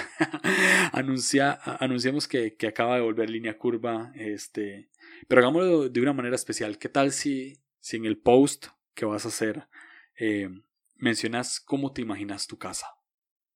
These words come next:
Una, una o dos líneas, ¿cómo te imaginas tu casa? ¿O cómo imaginas el cielo en la tierra? Ya.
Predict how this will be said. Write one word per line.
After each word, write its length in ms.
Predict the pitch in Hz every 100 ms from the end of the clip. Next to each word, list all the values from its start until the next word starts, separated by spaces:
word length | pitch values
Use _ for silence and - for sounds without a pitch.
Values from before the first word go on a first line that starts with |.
| - -
Una, 260 | 147 160 151
una 420 | 151 151 175 151
o 80 | 135
dos 200 | 127 120
líneas, 680 | 110 104 101 - - - _ _ - _ _
¿cómo 220 | - 117
te 100 | -
imaginas 460 | 117 104 101 101 -
tu 140 | 110
casa? 320 | - - - - _ _ _ -
¿O 100 | 135
cómo 200 | 135 139
imaginas 540 | 143 131 107 107 98 107
el 80 |
cielo 200 | - 98
en 60 | 98
la 100 | -
tierra? 300 | 110 - - _ _ _ _ _ _ _ -
Ya. 260 | 62 -